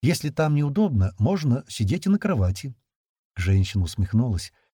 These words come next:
подумала немного и аккуратно присела на краешек кровати. Сергей остался стоять, совершенно не зная, как себя вести. То, что было раньше, осталось в прошлом.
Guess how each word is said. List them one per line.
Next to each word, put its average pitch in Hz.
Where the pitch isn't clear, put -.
подумала 202
немного 180
и 104
аккуратно 185
присела 156
на 165
краешек 95
кровати. 85
Сергей 160
остался 190
стоять, 165
совершенно 143
не 131
зная, 135
как 127
себя 110
вести. 98
То, 123
что 113
было 113
раньше, 135
осталось 220
в -
прошлом. 95